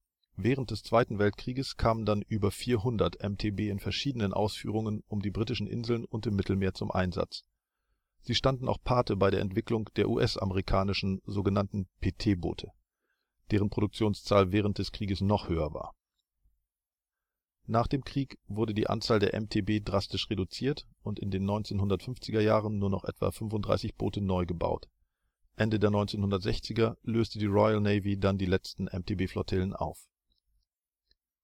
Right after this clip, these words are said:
Der weitere Artikel ist gegliedert in Kapitel zu Bezeichnung, Geschichte, Besatzung, Technik und Literaturhinweisen. Bezeichnung.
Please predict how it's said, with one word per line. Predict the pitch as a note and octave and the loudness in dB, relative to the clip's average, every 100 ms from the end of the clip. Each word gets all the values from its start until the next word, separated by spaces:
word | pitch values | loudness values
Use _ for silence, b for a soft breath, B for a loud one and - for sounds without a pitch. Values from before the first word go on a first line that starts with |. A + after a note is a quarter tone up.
| _ _ _ _ _ _ _ - | _ _ _ _ _ _ _ -4
Der | G2+ | 2
weitere | A2 C#3+ G#2 | 2 4 2
Artikel | F#2+ - D3+ | 2 0 0
ist | B2+ - | 0 -2
gegliedert | B2 A2+ A#2+ A#2+ | -4 -2 0 -2
in | A#2+ | 0
Kapitel | G#2+ G#2 A2 A2 | 0 0 0 -4
zu | - G#2 F#2+ | -4 -2 -2
Bezeichnung, | F#2 - G#2 G#2+ B2+ C3 - - _ | -2 4 4 4 -2 -6 -10 -20 _
Geschichte, | - - - A2+ - D3 D#3 _ _ _ _ | -6 -2 -2 -2 0 -2 -2 _ _ _ _
Besatzung, | - F#2+ G#2+ - - A#2 - - _ _ _ _ - | -8 0 0 0 -4 -6 -8 -20 _ _ _ _ -2
Technik | A2+ G#2 G#2 G2+ - - _ _ _ _ - | 2 2 2 -2 -4 -10 _ _ _ _ -4
und | A2 G#2 | -2 0
Literaturhinweisen. | G#2+ A#2 - A2+ F2 E2 D#2+ E2+ - _ _ _ _ _ _ _ _ _ _ _ _ _ _ _ _ _ _ _ _ - | 0 -2 0 2 2 2 -2 -4 -16 _ _ _ _ _ _ _ _ _ _ _ _ _ _ _ _ _ _ _ _ -10
Bezeichnung. | G#2 - A2 G2 E2+ - | -6 4 6 6 2 -10